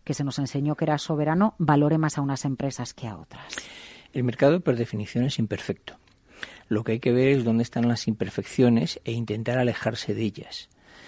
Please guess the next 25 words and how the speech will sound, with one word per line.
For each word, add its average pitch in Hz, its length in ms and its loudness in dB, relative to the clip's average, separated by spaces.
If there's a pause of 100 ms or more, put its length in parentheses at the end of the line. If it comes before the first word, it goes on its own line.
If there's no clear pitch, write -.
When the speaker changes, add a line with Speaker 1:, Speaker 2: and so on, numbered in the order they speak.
(240)
Speaker 2:
Es - 100 -20
decir, - 280 -12 (220)
eh, 113 340 -2 (720)
comprar 131 420 2
acciones 165 380 0
que 135 80 -4
son 131 320 0
bluff 135 400 0 (200)
es - 120 -10
como 120 320 2
ir 117 80 -2
al 127 120 -4
casino. - 440 -6 (1040)
Es - 60 -14
decir, - 260 -12
yo 98 180 -6
voy 98 180 -8
al 101 100 -10
casino, 185 560 2
me - 100 -2
juego 104 380 -2
a - 20 -6
blan-, 110 320 0
a, 98 380 -8
a, 98 480 -10